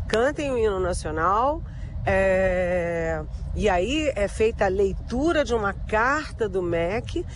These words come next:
que termina com um slogan de campanha do presidente, é, Jair Bolsonaro, que é aquela história que a gente acabou de ouvir, né? É, como é que é mesmo?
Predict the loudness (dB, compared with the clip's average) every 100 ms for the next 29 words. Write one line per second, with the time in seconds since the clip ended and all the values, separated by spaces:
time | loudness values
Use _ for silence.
0 | -8 0 0 0 0 0 0 0 0 2
1 | 2 2 0 -2 2 4 4 2 0 -2
2 | -2 -2 -2 -2 0 2 0 -2 -6 -8
3 | -2 0 2 2 2 2 0 0 2 0
4 | 0 -2 -2 -4 -6 -2 2 2 2 2
5 | 2 2 2 0 0 -2 -2 -2 0 0
6 | 2 -2 0 0 0 0 0 0 0 -2
7 | -2 -2 -2 0 2 2 0 -2 -2 0
8 | 0 0 0 -2 -6 -6 -4 -4 -4 -2
9 | 0 0 0 0 -2 -2 -2 -4 -6 -6
10 | 0 0 2 0 4 4 4 0 -4